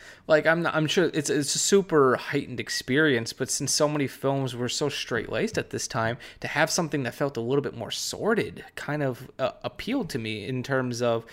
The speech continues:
a storytelling device. It also had elements that reminded me of White Line Fever, with the idea that Dan wants to get his own business going.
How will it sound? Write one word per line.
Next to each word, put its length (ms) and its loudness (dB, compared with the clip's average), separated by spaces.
a 40 -20
storytelling 640 0
device. 500 -10
It 80 4
also 300 4
had 180 2
elements 320 0
that 180 0
reminded 380 -2
me 80 -2
of 140 -2
White 240 2
Line 220 -8
Fever, 580 0
with 240 -4
the 100 0
idea 340 0
that 240 -8
Dan 360 -2
wants 340 -4
to 80 -6
get 160 -2
his 140 -2
own 140 -10
business 400 -2
going. 580 0